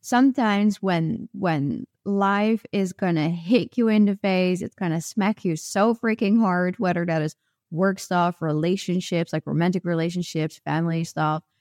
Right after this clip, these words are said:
friendships, whatever it is, like, I really wanna encourage you to,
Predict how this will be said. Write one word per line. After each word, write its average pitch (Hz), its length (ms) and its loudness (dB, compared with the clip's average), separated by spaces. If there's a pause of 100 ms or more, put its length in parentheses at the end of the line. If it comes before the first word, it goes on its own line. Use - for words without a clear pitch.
(320)
friendships, 165 580 0
whatever 208 520 -2
it 208 80 0
is, 175 320 -2
like, 160 340 -4 (440)
I 190 180 2
really 190 400 2
wanna 208 220 4
encourage 175 580 -2
you 185 240 0
to, 175 580 -2